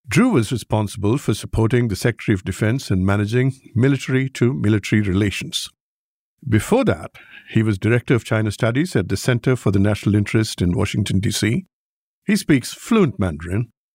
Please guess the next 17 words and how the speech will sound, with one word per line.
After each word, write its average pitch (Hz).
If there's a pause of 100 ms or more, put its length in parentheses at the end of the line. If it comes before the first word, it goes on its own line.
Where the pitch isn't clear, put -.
(160)
and 104
he 156
has 202
worked 131
on 110
H 113
I 113
V 110
aids 107
program 104
with 95
the 92
Ministry 127
of 104
Health 98
in 104
Beijing. 101